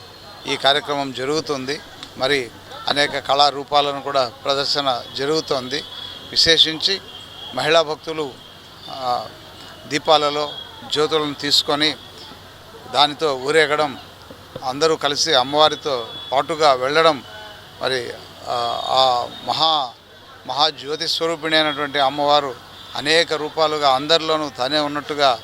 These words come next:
కనిపింపజేసి ఈరోజు ఏ రో-, ఏ మార్గం చూసినా కూడా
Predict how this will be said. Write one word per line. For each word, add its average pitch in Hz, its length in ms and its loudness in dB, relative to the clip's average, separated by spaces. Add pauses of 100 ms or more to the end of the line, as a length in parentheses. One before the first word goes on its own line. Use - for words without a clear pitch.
(440)
కనిపింపజేసి 143 880 -2 (380)
ఈరోజు 143 340 0
ఏ 143 160 2
రో-, 139 220 -2
ఏ 139 480 2 (840)
మార్గం 165 380 4
చూసినా 151 300 0
కూడా 143 360 4